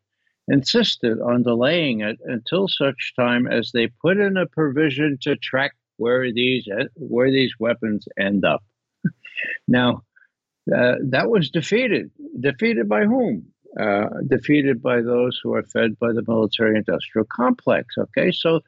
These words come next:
the legislation went forward without any, uh, formal requirement to monitor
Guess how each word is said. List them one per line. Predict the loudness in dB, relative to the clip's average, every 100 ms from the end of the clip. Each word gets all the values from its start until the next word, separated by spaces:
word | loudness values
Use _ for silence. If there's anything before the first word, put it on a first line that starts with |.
| _ _ _
the | 0
legislation | 2 2 -2 -6 -4 -4 -4
went | -4 -4 -4 -2
forward | 2 2 2
without | 2 -2 -4 -4 0 0 -2 -4
any, | 0 0 0 -2 -6
uh, | -6 0
formal | 2 4 2 2
requirement | 0 0 0 0 0 -2 -4 -2
to | 0
monitor | 2 2 0 0 -2